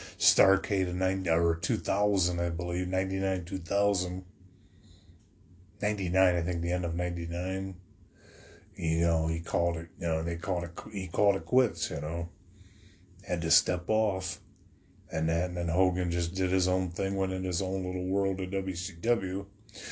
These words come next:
W W F, they, uh, you know, they pretty much, you know, went back, did their own thing, the Attitude Era, and which led up to Shawn Michaels losing, like I said, Stone Cold and the pay-per-view, and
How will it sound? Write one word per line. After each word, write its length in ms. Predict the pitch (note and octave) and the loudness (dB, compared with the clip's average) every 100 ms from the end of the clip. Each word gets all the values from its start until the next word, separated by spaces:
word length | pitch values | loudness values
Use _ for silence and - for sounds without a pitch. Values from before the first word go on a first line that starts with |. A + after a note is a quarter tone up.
| - - - - | -10 -12 -4 6
W 240 | G#2 G2+ | 8 8
W 440 | G2+ F#2+ F#2+ A#2 | 6 6 8 10
F, 420 | E3 C#3 C#3 - - - - - - - - | 12 12 8 0 -12 -20 -20 -20 -20 -20 -8
they, 340 | F#2+ G2+ G2 | -4 -2 0
uh, 280 | F#2+ F2+ E2+ - - - - - - - - - - - - - - - | 0 0 -4 -8 -20 -20 -20 -20 -20 -20 -20 -20 -20 -20 -20 -20 -20 -8
you 160 | A2 F#2 | -2 2
know, 180 | E2+ E2+ | 4 6
they 140 | F#2 | 4
pretty 300 | F2 F#2+ F2 | 4 2 4
much, 400 | F#2+ F#2 - - - - - - - - - - - - - - | 6 4 2 -2 -10 -20 -16 -16 -18 -20 -20 -20 -20 -20 -20 -10
you 180 | F#2 F2 | -4 0
know, 140 | E2 | 2
went 400 | F2 F#2 F2+ D#2+ - - _ - | 2 0 -2 -8 -14 -20 _ 4
back, 260 | G#2+ - A2+ - A2 | 4 4 -2 -12 0
did 220 | A2+ A2 | 2 6
their 200 | G#2+ A2 | 6 8
own 220 | A2 G#2+ | 8 6
thing, 260 | B2 A#2 A#2 | 8 8 8
the 80 | |
Attitude 500 | G#2 G#2 G#2+ - G#2+ | 8 6 6 4 2
Era, 340 | G2 G2 G2+ G#2 | 2 4 6 6
and 180 | G#2+ G2 | 6 4
which 240 | G#2 - | 4 4
led 220 | G2+ G2+ | 8 8
up 160 | G2+ - | 8 4
to 80 | G#2 | 2
Shawn 320 | - G#2 G#2 | 4 4 4
Michaels 360 | G2+ G2+ G#2 | 2 2 2
losing, 300 | G#2 G#2+ G#2+ | 6 6 6
like 140 | G#2 G2+ | 2 0
I 40 | |
said, 260 | G#2 A2+ G2 | -2 -2 0
Stone 400 | - A#2+ A2+ G#2+ | 2 4 4 2
Cold 500 | G#2+ G#2+ G#2+ G#2+ G#2 | 6 8 10 8 4
and 80 | G2+ | -2
the 40 | |
pay-per-view, 880 | F2 G#2+ G#2 G2 F#2+ G#2 G2+ G#2+ G#2+ | 0 0 0 -6 -2 0 2 2 0
and 200 | F#2 | -4